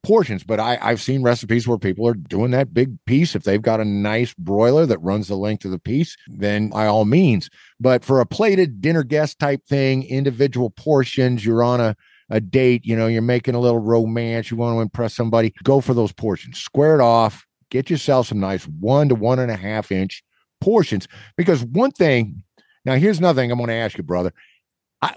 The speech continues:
when we cook a whole one, you know, that tail section always gets a little, what people would say was a little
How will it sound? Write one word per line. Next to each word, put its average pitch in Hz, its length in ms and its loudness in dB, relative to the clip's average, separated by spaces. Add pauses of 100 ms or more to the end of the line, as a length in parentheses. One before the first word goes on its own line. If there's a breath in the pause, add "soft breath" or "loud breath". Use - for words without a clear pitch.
(100)
when 185 260 2
we 247 120 2
cook - 260 0
a 165 80 4
whole 175 220 4
one, 131 180 2
you 190 80 2
know, 202 120 2
that 170 220 2
tail 156 200 0
section 113 360 -6
always 135 200 0
gets 143 180 -4
a 120 60 -4
little, 147 320 0
what 131 180 0
people 151 240 -2
would 117 140 -4
say 156 220 0
was 107 120 -2
a 107 60 -4
little 113 260 -2